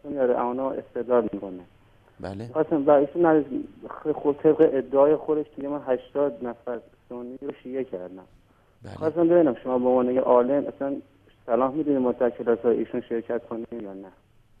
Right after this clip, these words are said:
Speaker 2: بله، من این س-، مطلب رو با استاد حیدری انشالله مطرح خواهم کرد و پاسخ خواهند داد انشالله.
Speaker 1: خیلی ممنون.
Speaker 2: ممنونم.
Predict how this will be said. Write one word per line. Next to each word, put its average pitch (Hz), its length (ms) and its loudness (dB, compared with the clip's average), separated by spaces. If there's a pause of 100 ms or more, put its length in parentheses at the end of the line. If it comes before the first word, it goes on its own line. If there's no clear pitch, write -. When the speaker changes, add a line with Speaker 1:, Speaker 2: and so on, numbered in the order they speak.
(420)
Speaker 2:
بله، 110 200 -14
من 110 120 -6
این 113 160 -6
س-، - 240 -16
مطلب 113 580 -4
رو 135 160 -2 (400)
با 113 140 2
استاد 117 320 -4
حیدری 110 200 -4
انشالله 117 320 -8
مطرح 104 240 -8
خواهم 104 340 -10
کرد 123 180 -12
و 117 100 -8
پاسخ 101 260 -14
خواهند 76 320 -18
داد 82 160 -18
انشالله. - 320 -20 (1800)
Speaker 1:
خیلی 127 180 -2
ممنون. 107 380 -6 (360)
Speaker 2:
ممنونم. 101 380 -10